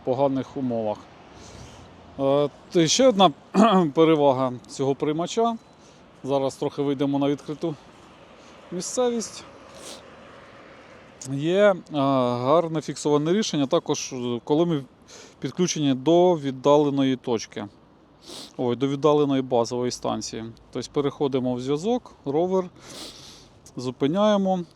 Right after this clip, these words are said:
У нас зараз підключено К В Д А, це у нас тут двісті метрів. А ми вибираємо із списочка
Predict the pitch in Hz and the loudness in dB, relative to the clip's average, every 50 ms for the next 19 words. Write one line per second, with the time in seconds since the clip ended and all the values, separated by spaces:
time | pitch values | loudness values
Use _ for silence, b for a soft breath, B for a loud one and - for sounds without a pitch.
0 | _ - 139 151 156 139 147 147 143 131 - - 143 - 151 - - 156 143 - | _ -2 0 2 2 4 4 4 4 2 0 -6 -6 -6 -6 -4 -2 -2 -2 0
1 | - 160 160 170 170 156 196 202 220 233 220 - - - - - - 135 135 139 | 0 2 2 2 4 6 8 8 8 8 6 2 -4 -12 -12 -8 -4 -2 -2 -2
2 | 131 - - 143 123 - - - - 120 123 139 139 127 - - 147 135 131 123 | -2 -4 -8 -10 -12 -12 -18 -20 -18 -12 -8 -6 -6 -6 -4 -2 -2 0 2 0
3 | 117 - - 120 123 123 - - - _ _ _ _ _ _ _ _ _ _ _ | 0 -2 -2 -4 -6 -6 -10 -14 -20 _ _ _ _ _ _ _ _ _ _ _
4 | _ _ _ _ _ _ _ _ _ _ _ - B B B B B B B B | _ _ _ _ _ _ _ _ _ _ _ -20 B B B B B B B B
5 | B B B - - - 139 170 208 208 185 170 147 160 160 170 170 165 160 156 | B B B -20 -6 -4 -2 0 2 2 2 4 4 4 6 6 6 4 4 4
6 | 147 147 143 - - - 226 233 - - 208 - - - - 185 185 180 180 170 | 2 2 0 -2 -4 -2 -2 0 0 -2 -4 -4 -6 -2 2 4 6 8 8 6
7 | 160 147 | 6 2